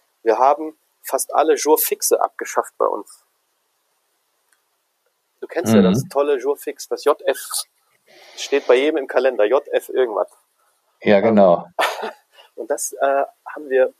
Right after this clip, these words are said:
Speaker 1: mitunter fast komplett abgeschafft, weil, ähm, wir jetzt in Projekttools, in Online-Tools, äh, arbeiten und die Kommunikation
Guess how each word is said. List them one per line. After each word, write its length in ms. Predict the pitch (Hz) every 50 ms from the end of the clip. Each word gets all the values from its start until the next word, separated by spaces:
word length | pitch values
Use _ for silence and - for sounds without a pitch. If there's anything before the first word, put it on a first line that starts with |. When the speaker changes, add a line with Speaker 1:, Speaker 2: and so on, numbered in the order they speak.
| _ _ -
Speaker 1:
mitunter 520 | - 165 - - - 127 147 - 180 180
fast 300 | - _ - 160 _ _
komplett 380 | - - 127 _ - - - -
abgeschafft, 580 | - - _ - - - - 117 127 _ _ _ -
weil, 420 | 101 110 110 113 117 123 127 123 _ _ _ _ _ _ _ _ _ -
ähm, 340 | 117 117 113 113 113 110 107 _
wir 120 | - 120
jetzt 280 | 120 120 120 - - -
in 280 | - 113 117 117 110 - -
Projekttools, 1040 | - - 120 127 143 - _ - - 143 135 131 131 131 127 123 - - - - _ _ -
in 180 | - 110 107 -
Online-Tools, 1000 | - 135 139 135 123 120 - _ - 120 120 120 117 113 113 - - - - -
äh, 40 | - 113 107 104 101 104 - -
arbeiten 640 | - 120 120 113 117 110 107 - _ - 113 113 _ _ _ _ _ _ _ _ _ _ -
und 200 | - 110 110 -
die 60 | 117
Kommunikation 960 | - - 120 123 120 110 - 113 110 - - - 127 127 131 131 131 127 -